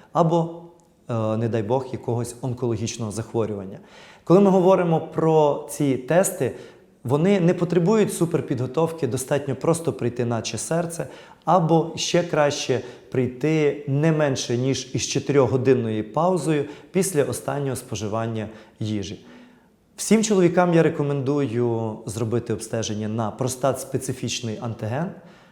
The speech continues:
зробити обстеження на, е, ультразвукове дослідження простати та сечового міхура, нирок, уретри, а також пам'ятати, що дослідження органів черевної порожнини та позаочеревиного простору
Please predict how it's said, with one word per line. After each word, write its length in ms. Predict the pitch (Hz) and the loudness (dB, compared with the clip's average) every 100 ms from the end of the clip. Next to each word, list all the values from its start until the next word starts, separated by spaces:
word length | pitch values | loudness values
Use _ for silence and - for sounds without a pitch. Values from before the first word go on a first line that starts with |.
| _ | _
зробити 380 | 127 147 214 196 | -2 2 4 4
обстеження 600 | 165 - 165 127 135 127 | 0 0 0 2 -2 0
на, 420 | 123 127 120 104 - - - - | -2 0 -2 -4 -8 -20 -20 -8
е, 260 | 120 113 110 - | -4 -2 -4 -2
ультразвукове 640 | 160 151 135 117 127 131 135 | 0 2 2 0 0 2 4
дослідження 840 | 113 - 123 113 107 104 104 101 113 - | 2 0 -2 -2 -4 -4 -6 -8 -10 -10
простати 600 | 113 - 120 110 - 107 | -8 -4 -2 -2 -4 -8
та 100 | 120 | -6
сечового 460 | - 110 120 113 113 | -6 -4 -2 -2 -4
міхура, 500 | 110 - 113 104 104 - - - | -6 -4 -4 -4 -8 -16 -12 -2
нирок, 560 | 131 143 117 101 - - | 2 2 2 -2 -10 -8
уретри, 520 | 110 123 175 180 175 - - - - | -2 2 2 0 -6 -10 -20 -12 -4
а 80 | |
також 440 | 131 196 196 185 - | 4 4 4 -2 -4
пам'ятати, 920 | - - 151 139 135 147 135 - 120 | -12 -4 0 2 2 4 2 2 -4
що 540 | - - 123 110 104 104 - | -2 -2 0 0 -2 -8 -6
дослідження 1000 | 117 135 147 123 117 113 110 107 104 101 - _ - | -2 0 0 -2 -2 -2 -4 -4 -8 -10 -16 _ 0
органів 400 | 139 120 113 104 | 2 2 -4 -4
черевної 360 | 120 120 127 | -4 -2 -4
порожнини 560 | 123 120 101 127 117 110 | -4 -6 -4 -4 -4 -6
та 300 | - 117 - - - - | -4 -4 -4 -14 -6 4
позаочеревиного 840 | 151 123 120 127 120 113 113 117 | 4 4 0 -2 -4 -4 -4 -6
простору 540 | - 202 202 - 175 | 0 2 2 0 0